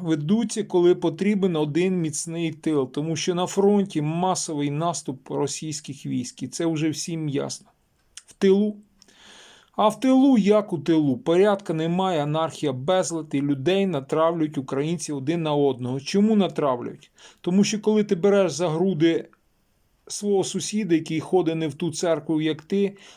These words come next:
не так думає, як ти, не на такій мові говорить, як ти,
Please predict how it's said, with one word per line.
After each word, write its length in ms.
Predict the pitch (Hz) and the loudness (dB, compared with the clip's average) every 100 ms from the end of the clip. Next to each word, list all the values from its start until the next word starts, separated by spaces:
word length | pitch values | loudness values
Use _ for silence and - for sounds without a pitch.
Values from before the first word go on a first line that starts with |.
| _ | _
не 140 | 160 170 | -2 2
так 320 | 208 196 170 | 2 0 0
думає, 400 | 156 180 175 170 | -2 0 2 2
як 180 | 165 165 | 0 -2
ти, 280 | - 196 | -2 0
не 140 | 180 165 | 0 -2
на 160 | 156 | -2
такій 380 | 156 151 147 175 | -2 -6 -2 -2
мові 300 | 170 170 156 | 0 0 0
говорить, 520 | 139 151 165 160 156 | -2 -2 0 0 -2
як 120 | 151 - | -6 -8
ти, 360 | - 196 175 | -2 0 0